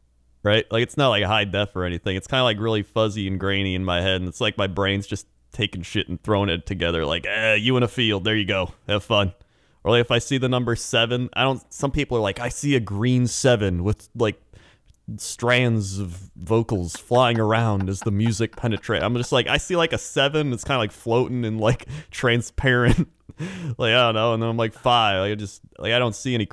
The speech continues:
things like that. I don't have that thing where people are like, "I see colors, man."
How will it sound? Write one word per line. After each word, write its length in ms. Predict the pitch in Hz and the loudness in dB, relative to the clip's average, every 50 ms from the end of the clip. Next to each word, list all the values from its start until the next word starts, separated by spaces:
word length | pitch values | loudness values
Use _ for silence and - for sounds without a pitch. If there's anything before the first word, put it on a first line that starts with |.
| - _ _ _ _ | -10 _ _ _ _
things 280 | 113 107 107 101 - 101 | 0 0 2 0 0 0
like 140 | 92 92 | 0 2
that. 260 | 95 101 95 90 82 71 | 4 4 2 2 2 0
I 40 | 87 | 0
don't 160 | 90 92 92 | 0 0 2
have 180 | 101 98 90 85 | 2 2 2 2
that 200 | 80 80 - - | 0 -2 -2 -2
thing 160 | 92 87 87 | -2 -2 0
where 120 | 85 85 | -2 -2
people 260 | - - 98 - 87 | -2 -4 -2 -2 0
are 60 | 90 85 | 0 0
like, 100 | 82 - | 0 0
"I 120 | 208 214 | 0 -2
see 280 | - - - - 127 107 | -2 -2 0 2 2 2
colors, 540 | - - 120 113 113 113 104 92 85 - | 4 4 4 4 6 4 2 0 -2 -2
man." 340 | 98 98 98 98 98 101 107 | 0 0 2 2 2 0 -2